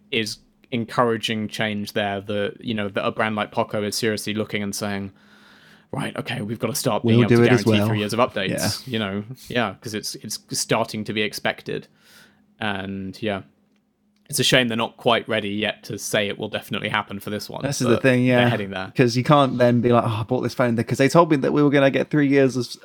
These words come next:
Speaker 1: Yeah.
Speaker 2: O S updates in four years. And it's like, well, they haven't. They're kinda just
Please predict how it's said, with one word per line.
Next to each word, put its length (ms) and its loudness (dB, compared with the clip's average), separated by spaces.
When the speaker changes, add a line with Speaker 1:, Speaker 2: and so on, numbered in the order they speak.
Speaker 1:
Yeah. 220 2
Speaker 2:
O 160 4
S 140 2
updates 320 -2
in 60 -14
four 120 -4
years. 140 -2
And 60 2
it's 100 -4
like, 100 -2
well, 140 -2
they 160 -8
haven't. 320 -4
They're 100 -8
kinda 280 -4
just 420 -8